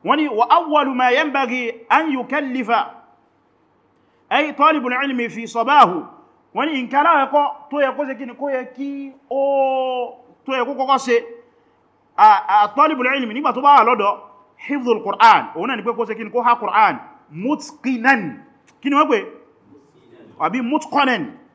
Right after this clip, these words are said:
So, kó yẹ kí ni? Kó perfect rẹ̀. So, kó perfect ihá, ihá Qur'an yẹn. Fa innahu yathbutu. Wọ́n ní tó bá ti perfect rẹ̀, yóò rinlẹ̀.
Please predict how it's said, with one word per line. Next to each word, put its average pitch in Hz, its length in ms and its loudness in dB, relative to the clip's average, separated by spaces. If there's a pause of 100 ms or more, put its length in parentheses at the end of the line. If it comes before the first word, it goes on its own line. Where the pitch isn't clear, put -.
(600)
So, - 160 -10
kó 294 100 -2
yẹ 285 100 -4
kí 277 100 -6
ni? 247 80 -10
Kó 311 160 -8
perfect 285 360 0
rẹ̀. 202 200 -2 (1200)
So, 220 240 -4
kó 320 240 -2
perfect 294 500 2
ihá, 277 320 -4
ihá 285 300 2
Qur'an 240 240 4
yẹn. 190 200 -4 (580)
Fa 208 140 -4
innahu 277 560 -2
yathbutu. 240 760 -4 (640)
Wọ́n 220 160 0
ní 302 140 0
tó 311 100 -2
bá 311 140 0
ti 294 100 -6
perfect 254 440 -2
rẹ̀, 247 300 0
yóò 302 220 4
rinlẹ̀. 247 280 0